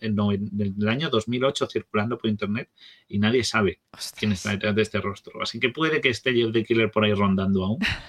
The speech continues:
Speaker 1: y su
Speaker 2: <laughs>
Speaker 1: rostro esté, a mí me perturba mazo esta cara.
Speaker 2: Sí, la
Speaker 1: Y
Speaker 2: verdad.
Speaker 1: puede que esté por ahí porque no sabemos. Nadie, nadie ha encontrado un origen, explicar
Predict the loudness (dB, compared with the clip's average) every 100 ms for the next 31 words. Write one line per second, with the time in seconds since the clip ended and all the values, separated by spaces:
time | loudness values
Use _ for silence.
0 | -14 -14 -4 -2 0 2 4 4 2 2
1 | 0 2 2 2 2 2 4 4 2 2
2 | 0 2 2 4 2 2 -2 -8 -10 -12
3 | -12 -14 _ _ -8 -8 -8 -14 -4 2
4 | 2 2 2 2 2 2 2 2 2 2
5 | 2 2 2 2 2 2 2 2 2 2
6 | 2 2 0 -2 2 2 2 -2 _ _
7 | _ _ _ -4 -2 0 2 2 2 2
8 | 2 2 0 -2 -4 -10 -10 -8 -6 -2
9 | -2